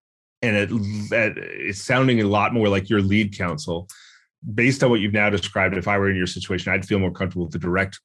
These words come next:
um, relationship with the client. And both agreements need to spell out for the client and for the lawyers who's responsible for what. Because, and you, like, basically presume, even after all that,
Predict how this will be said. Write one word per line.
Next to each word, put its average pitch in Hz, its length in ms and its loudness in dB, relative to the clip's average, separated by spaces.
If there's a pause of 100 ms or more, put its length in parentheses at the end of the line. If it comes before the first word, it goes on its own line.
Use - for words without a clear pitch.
um, 87 340 -2
relationship 90 560 -4
with 87 120 -4
the 90 80 -8
client. 117 500 0
And 101 360 2 (520)
both 120 400 4
agreements 104 480 2
need 107 300 4
to 107 80 0
spell 98 320 2
out 87 280 0 (380)
for 123 240 4
the 120 100 4
client 120 880 2
and 113 180 0
for 123 100 -2
the 117 100 2
lawyers 95 300 2
who's 101 180 0
responsible 90 480 -2
for 85 180 -8
what. 76 300 -8 (680)
Because, 95 640 0
and 104 180 2
you, 120 400 4 (160)
like, 104 280 -2 (600)
basically 143 480 4
presume, 123 680 4
even 147 280 4
after 143 400 0
all 151 140 4
that, 160 260 0